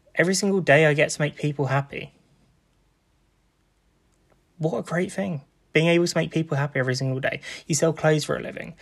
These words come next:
Wow, I get to make people happy. I ha-, I get to make people feel more confident in themselves.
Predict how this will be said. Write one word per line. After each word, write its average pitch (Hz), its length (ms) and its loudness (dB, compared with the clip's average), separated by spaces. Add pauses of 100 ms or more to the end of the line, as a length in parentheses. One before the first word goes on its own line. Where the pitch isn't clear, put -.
(220)
Wow, 147 200 6
I 127 120 2
get 147 160 0
to 175 100 -2
make 170 240 0
people 151 300 -4
happy. - 460 -2
I 165 160 4
ha-, 139 200 -2 (140)
I 160 100 -2
get 151 200 -2
to - 120 -6
make 156 320 -2
people 143 500 0 (260)
feel 147 140 4
more 139 220 6
confident 151 640 0
in 143 120 0
themselves. 131 760 -2